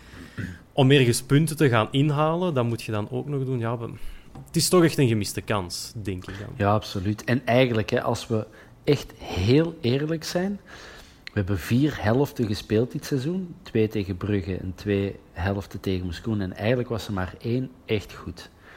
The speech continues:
Speaker 2: De tweede helft tegen Brugge was eigenlijk ook al niet meer. Dan hebben we gewoon stand gehouden. En tegen Moeskroen, ja, dat deed pijn aan de ogen. Dus, eh,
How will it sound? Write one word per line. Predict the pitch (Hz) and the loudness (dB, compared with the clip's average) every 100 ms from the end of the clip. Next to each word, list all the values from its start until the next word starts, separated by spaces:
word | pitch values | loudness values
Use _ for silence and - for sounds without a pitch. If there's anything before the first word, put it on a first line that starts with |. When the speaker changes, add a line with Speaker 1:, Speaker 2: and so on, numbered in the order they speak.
| - - - | -20 -20 -20
Speaker 2:
De | - | -2
tweede | 120 127 | 0 2
helft | 127 123 | 0 0
tegen | 120 110 | -2 -2
Brugge | 98 113 120 135 - | 0 0 2 0 -2
was | - 95 - - | -8 -8 -10 -4
eigenlijk | 110 98 98 - | -2 -2 -4 -4
ook | 110 127 | -4 -2
al | 139 | -2
niet | 143 | -2
meer. | 151 120 | -2 -2
Dan | 110 | -2
hebben | 104 98 | 0 -2
we | |
gewoon | 95 95 | -2 -4
stand | - - 107 135 | -4 -2 -2 -2
gehouden. | - 123 143 156 185 - - - - | -2 0 0 -2 -8 -14 -18 -16 -14
En | 90 | -2
tegen | 92 92 | 0 0
Moeskroen, | 90 85 - 107 135 143 | -2 -6 -8 -4 -2 -2
ja, | 87 98 90 - - - - - | -4 -4 -6 -10 -18 -20 -20 -12
dat | - 87 | -8 -6
deed | 85 78 | -6 -4
pijn | 87 90 110 | -4 -2 -2
aan | 110 | -4
de | 117 | -4
ogen. | 92 87 82 90 | -4 -4 -4 -6
Dus, | 92 87 - | -8 -8 -6
eh, | 92 | -4